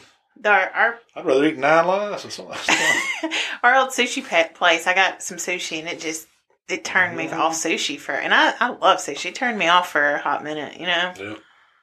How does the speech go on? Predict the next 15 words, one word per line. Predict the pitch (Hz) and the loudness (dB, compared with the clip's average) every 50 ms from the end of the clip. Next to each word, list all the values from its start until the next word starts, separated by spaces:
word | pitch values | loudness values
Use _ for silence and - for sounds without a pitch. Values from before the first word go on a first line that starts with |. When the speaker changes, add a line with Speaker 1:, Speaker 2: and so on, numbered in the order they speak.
| _ _ _ _ _ _ _ _ _ _ _ _ _ - | _ _ _ _ _ _ _ _ _ _ _ _ _ -4
Speaker 2:
I | 110 143 | 0 0
have | 160 160 | 2 2
to | 160 120 | 2 2
watch | 117 123 135 139 - - | 2 2 0 0 0 -2
it. | 92 80 - _ _ _ _ _ _ _ _ _ _ - | -6 -8 -12 _ _ _ _ _ _ _ _ _ _ -6
Speaker 1:
So | - - 226 226 220 | 0 4 4 4 4
what | 220 247 269 269 | 6 6 6 6
we | 254 247 | 6 4
got | 247 220 - | 4 4 4
coming | - 214 202 185 | 0 0 2 2
up | 170 - - | 2 0 0
this | - 214 - - | -2 -4 -2 2
weekend, | 254 285 285 277 - 202 190 175 160 156 165 175 202 208 - - - - _ _ _ _ _ _ _ _ | 4 4 4 4 2 2 2 4 4 2 2 0 -2 -4 -8 -10 -14 -16 _ _ _ _ _ _ _ _
we're | 208 196 190 185 | -8 -4 -4 0
hosting | 185 185 175 180 180 - - 175 175 175 170 175 180 180 | 2 2 0 0 0 -4 -6 -4 -4 -4 -6 -8 -12 -14